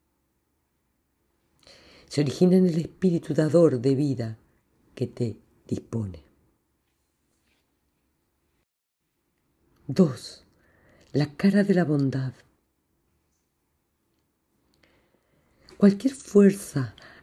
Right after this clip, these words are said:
a cuya na-, naturaleza sea inherente la necesidad de crear y convertir la energía en una forma física, ha de ser bondadosa.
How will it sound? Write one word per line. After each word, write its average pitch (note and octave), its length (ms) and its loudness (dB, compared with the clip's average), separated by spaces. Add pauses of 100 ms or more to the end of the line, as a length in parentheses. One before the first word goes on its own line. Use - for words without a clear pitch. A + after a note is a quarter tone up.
a C3+ 200 -4
cuya C#3 340 0
na-, C3+ 280 0
naturaleza C3+ 760 0
sea D#3+ 200 4
inherente D3 580 2
la B2+ 120 2
necesidad C3+ 520 0
de C#3 180 0
crear C3 520 -2 (800)
y C#3+ 100 -6
convertir C#3+ 500 0
la G3 100 6
energía F3 520 2
en D3 80 2
una C#3 220 -2
forma C#3 400 -2
física, - 800 -4 (800)
ha E3 80 -2
de D#3+ 100 -2
ser B2+ 260 -2
bondadosa. A#2 680 -4